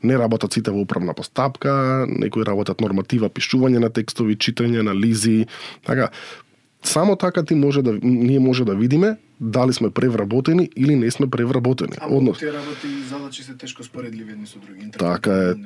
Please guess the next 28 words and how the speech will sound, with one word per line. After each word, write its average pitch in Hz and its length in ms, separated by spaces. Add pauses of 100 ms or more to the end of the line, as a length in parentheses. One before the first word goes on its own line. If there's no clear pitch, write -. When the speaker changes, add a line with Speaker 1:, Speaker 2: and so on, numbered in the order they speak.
(120)
Speaker 2:
не 110 60
се 120 80
Speaker 1:
Меѓутоа, 139 360 (220)
тоа 147 220
ни 175 140
е 131 60
неопходно, 117 760 (140)
некаков 131 640 (340)
показател 120 640
на 117 160
тоа 120 260
ниво 107 260
ни 117 100
е - 20
неопходен 147 500
за 123 100
да 107 80
може 127 280
да 110 100
видиме 135 360
дали 123 320
има 127 180
оптимална 135 540
алокација 143 920 (680)
на 127 260 (140)
обем 127 320
на 95 120
работа 139 520